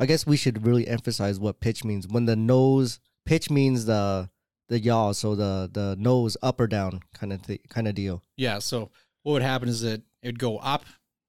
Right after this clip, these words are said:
Speaker 1: The nose
Speaker 2: like,
Speaker 1: up.
Speaker 2: pitch up too far, and then eventually, like, the sensor would be like, "Oh, shit, you're gonna stall the plane," when really nothing's happening.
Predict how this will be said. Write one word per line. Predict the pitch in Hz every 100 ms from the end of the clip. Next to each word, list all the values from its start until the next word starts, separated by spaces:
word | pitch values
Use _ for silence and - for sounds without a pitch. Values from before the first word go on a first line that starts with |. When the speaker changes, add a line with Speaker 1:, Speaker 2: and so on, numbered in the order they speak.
| _ _
Speaker 1:
The | 120
nose | 120 113
Speaker 2:
like, | 110
Speaker 1:
up. | 160
Speaker 2:
pitch | 143
up | 120 120
too | - 120
far, | 123 117 110 113
and | 117
then | 113
eventually, | 101 110 107 113 101 104 _ _ _ _ _ _ _
like, | 110 101 - _
the | 127 113
sensor | - 127 123 120
would | 107
be | 107
like, | 104 -
"Oh, | 123 95
shit, | - 139 113 - _ _ _ _ -
you're | 139
gonna | 117
stall | - 120 110
the | 101
plane," | 135 120 110 101
when | 101 101
really | 147 135 104 92 _ _ -
nothing's | 117 113 95
happening. | 107 117 - 87